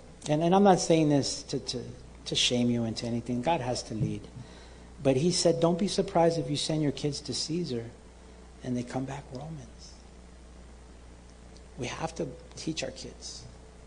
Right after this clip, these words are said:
We have to unteach our kids some of the things that they learn in the world. We have to talk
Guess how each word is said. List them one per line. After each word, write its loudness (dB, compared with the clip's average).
We -4
have -2
to 0
unteach -2
our -2
kids -6
some -2
of 0
the 2
things 0
that -4
they 0
learn -2
in -4
the -6
world. -4
We -4
have -10
to -10
talk -10